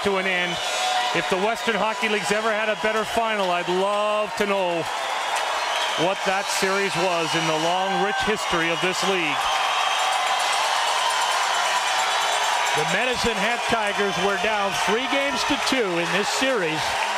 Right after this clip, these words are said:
Speaker 2: The Tigers were down two games to one in Game seven here. And they just find a way to win. And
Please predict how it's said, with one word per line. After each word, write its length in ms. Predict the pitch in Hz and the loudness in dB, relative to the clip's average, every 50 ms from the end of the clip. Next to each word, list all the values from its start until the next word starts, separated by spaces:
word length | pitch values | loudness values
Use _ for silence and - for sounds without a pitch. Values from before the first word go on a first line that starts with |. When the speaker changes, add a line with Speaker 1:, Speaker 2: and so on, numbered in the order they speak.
| - 494 - 160 165 - - - - - 165 165 165 165 165 170 170 165 165 170 165 170 - - - - - - - - - - - - - - | 0 0 0 0 0 0 0 0 0 0 0 0 0 0 0 -2 -2 -4 -2 -2 -2 -2 -2 -2 -4 -4 -2 -2 0 0 0 0 -2 -2 -2 -2
Speaker 2:
The 60 | - 143 - - | -2 -2 0 0
Tigers 360 | 190 208 226 214 233 240 196 | 0 0 0 0 -2 -2 0
were 160 | 220 247 247 240 | 0 0 0 0
down 320 | - 247 247 254 254 240 - | 0 0 0 0 -2 -2 -2
two 140 | - 269 269 - | -2 -2 0 0
games 260 | 285 269 262 262 214 - | 0 0 0 0 -2 -2
to 100 | - 277 277 285 | -2 0 0 0
one 140 | 294 294 285 | 0 0 0
in 100 | 277 262 240 | -2 0 0
Game 240 | 269 277 277 269 233 | 0 0 0 0 0
seven 480 | - - - 320 330 349 339 311 277 247 | 0 0 2 2 0 0 0 0 0 0
here. 340 | 202 208 208 208 202 202 190 - - - - - - - - - - - - - - - - - - - - - - - - - - - - - - - - - - - - - - - - - | 0 0 2 2 0 0 -2 -2 -4 -4 -4 -4 -4 -4 -4 -4 -4 -4 -4 -4 -2 -2 -2 -2 -4 -4 -4 -4 -4 -4 -4 -4 -4 -4 -4 -4 -4 -4 -4 -4 -4 -4 -2 -2 -2 -2 0 0
And 200 | 165 170 175 175 | 0 0 0 0
they 180 | 190 208 226 | 0 0 0
just 280 | 208 196 190 214 226 - | 0 0 0 0 0 -2
find 300 | - - 185 190 220 240 | -2 0 0 0 0 0
a 60 | 240 | 0
way 200 | 220 208 214 220 | 0 0 0 0
to 80 | 220 233 | 0 0
win. 240 | 220 202 180 165 160 156 | 0 0 0 0 0 0
And 120 | 156 156 | 0 0